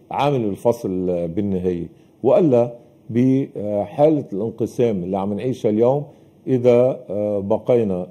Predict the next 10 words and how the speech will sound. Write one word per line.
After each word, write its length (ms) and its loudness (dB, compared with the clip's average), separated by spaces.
آه، 160 -4
كل، 460 -2
آه، 140 -2
فريق 420 0
في 140 -2
مكانه 540 0
بعد 360 2
تجربة 420 0
اثناعشر 400 0
جلسة، 500 0